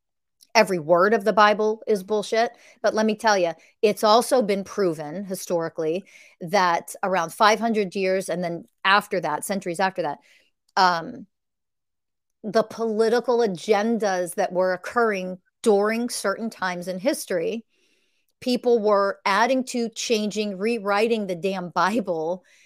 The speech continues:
in order to meet political agenda to keep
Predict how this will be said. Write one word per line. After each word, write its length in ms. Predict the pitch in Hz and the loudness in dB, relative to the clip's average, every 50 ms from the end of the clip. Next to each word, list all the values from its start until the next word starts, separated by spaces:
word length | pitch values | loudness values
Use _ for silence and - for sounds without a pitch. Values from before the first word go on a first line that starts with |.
| _ _ _ | _ _ _
in 160 | 233 214 214 | 0 0 2
order 240 | 208 214 208 220 220 | 0 0 0 -2 -4
to 200 | 220 - - 208 | -6 -6 -10 -8
meet 600 | 185 175 202 208 208 233 269 277 - - - - _ _ | -6 -2 0 2 4 4 4 2 0 -2 -8 -18 _ _
political 600 | - 226 220 214 220 220 240 233 233 240 220 208 | -4 -4 -2 0 0 0 0 -2 -2 -2 -2 -2
agenda 600 | 196 185 165 - 247 254 247 220 202 185 180 180 - | -2 -4 -2 0 0 0 2 0 0 -2 -4 -6 -6
to 120 | - 208 185 | -8 -10 -10
keep 340 | - - - 240 226 - | -10 -8 -6 -6 -6 -6